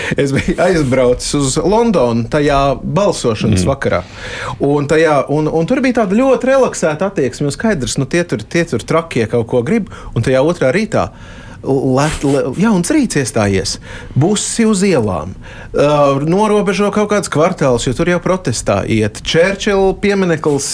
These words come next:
Speaker 1: ā, jau tiek s-, slavēts no otras puses apgānīts, ja? Tas pilnīgi citu, ā, realitāti ieslēdz, un tā realitāte Eiropai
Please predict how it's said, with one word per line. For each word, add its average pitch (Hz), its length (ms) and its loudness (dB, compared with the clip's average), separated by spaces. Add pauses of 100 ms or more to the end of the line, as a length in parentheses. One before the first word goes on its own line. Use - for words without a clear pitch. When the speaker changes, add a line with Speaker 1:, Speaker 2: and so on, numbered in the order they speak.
(140)
Speaker 1:
ā, 147 240 4
jau 143 200 2
tiek 143 240 -2
s-, - 160 -4 (240)
slavēts 151 540 2
no 147 80 2
otras 165 220 -4
puses 156 280 -2
apgānīts, 107 640 -2
ja? 131 100 2 (460)
Tas 165 180 0 (360)
pilnīgi 160 680 2
citu, 220 540 -2 (160)
ā, 131 160 4 (140)
realitāti 123 1000 0
ieslēdz, 107 400 0
un 117 100 0
tā 123 140 2
realitāte 135 420 0
Eiropai 196 680 0